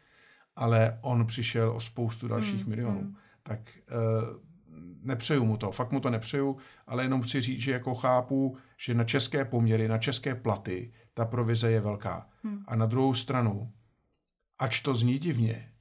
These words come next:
Speaker 1: ale makléř, který umí prodat jeden byt měsíčně, to je dvanáct bytů ročně, patří k top špičkovým makléřům.
Speaker 2: Mhm.
Speaker 1: Ona to není tak snadná práce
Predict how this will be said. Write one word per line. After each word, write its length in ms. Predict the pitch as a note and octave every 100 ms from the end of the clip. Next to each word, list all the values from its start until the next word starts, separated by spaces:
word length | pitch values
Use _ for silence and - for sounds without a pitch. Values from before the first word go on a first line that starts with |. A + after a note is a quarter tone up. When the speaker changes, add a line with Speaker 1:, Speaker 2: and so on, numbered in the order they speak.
| -
Speaker 1:
ale 240 | G2+ A2+
makléř, 540 | A#2 B2+ D#3+ A#2 G#2
který 300 | - - A#2
umí 260 | A#2 B2+ C3
prodat 380 | B2+ C3 B2 A#2
jeden 340 | B2 C#3+ C3+
byt 260 | A2+ A#2 -
měsíčně, 720 | - A#2 A2+ A2 F#3 G3+ B2 A2
to 80 |
je 80 | A#2+
dvanáct 380 | A#2 B2+ C#3+ C3
bytů 260 | A#2 B2+ A2+
ročně, 440 | D#3 - F#2+ - _ _ _
patří 320 | A2+ A2+ C3
k 120 | A#2 -
top 260 | - C#3+ C#3+
špičkovým 600 | - - - A#2 - C3
makléřům. 460 | C3+ C3+ G#3 G#3 A#2 A#2 _ _
Speaker 2:
Mhm. 340 | G3+ E3 F3 F3
Speaker 1:
Ona 200 | B2+ A#2+
to 140 | A2+
není 220 | A#2+ E3+
tak 160 | A3 F#3+
snadná 340 | - A2+ A#2
práce 520 | A2+ G#2+ - - A2